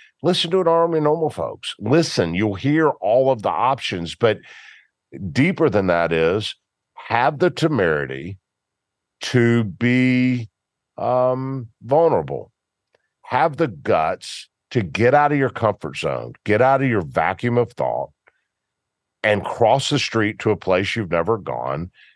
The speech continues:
and say, "How can I help?" Find a place that you have a discipline and a passion and put it to work where there is opportunity.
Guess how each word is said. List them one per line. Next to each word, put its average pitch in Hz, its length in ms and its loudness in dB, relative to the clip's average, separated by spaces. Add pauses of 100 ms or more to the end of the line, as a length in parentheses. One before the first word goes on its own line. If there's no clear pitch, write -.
(240)
and 101 240 0
say, 101 600 2 (160)
"How 113 240 0
can 139 160 0
I 131 140 0
help?" 135 280 0 (1200)
Find 151 580 2
a 131 80 2
place 113 640 -2
that 95 220 -2
you 113 200 0
have 117 220 2
a 80 80 0
discipline 127 720 -2
and 98 220 0
a 80 140 -2
passion 78 800 -4 (460)
and 90 260 0
put 131 200 2
it 156 160 0
to - 80 -2
work 92 400 0
where 90 120 2
there 90 180 2
is 92 160 -2
opportunity. 98 840 0